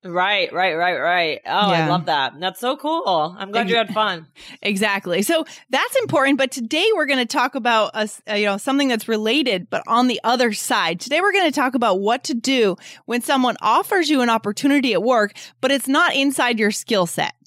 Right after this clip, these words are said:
Speaker 2: right?
Speaker 1: Okay.
Speaker 2: I mean, sometimes our skills will transfer and it makes sense to say yes, but other times it's completely out of our skill set. And it would be silly to try to do that thing. And now we have this other quote that's kind of on the opposite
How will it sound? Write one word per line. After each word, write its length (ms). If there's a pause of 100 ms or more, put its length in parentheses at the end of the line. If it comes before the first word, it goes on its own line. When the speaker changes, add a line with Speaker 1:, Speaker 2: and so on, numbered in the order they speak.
(120)
Speaker 2:
right? 340
Speaker 1:
Okay. 380 (160)
Speaker 2:
I 80
mean, 180
sometimes 460
our 120
skills 380
will 120
transfer 720
and 100
it 80
makes 260
sense 340
to 120
say 160
yes, 340
but 140
other 160
times 440 (260)
it's 120
completely 600
out 180
of 80
our 160
skill 300
set. 280 (220)
And 120
it 60
would 140
be 160
silly 340
to 120
try 200
to 100
do 280
that 260
thing. 280 (280)
And 160
now 200
we 100
have 240
this 240
other 320
quote 400
that's 160
kind 240
of 80
on 100
the 160
opposite 540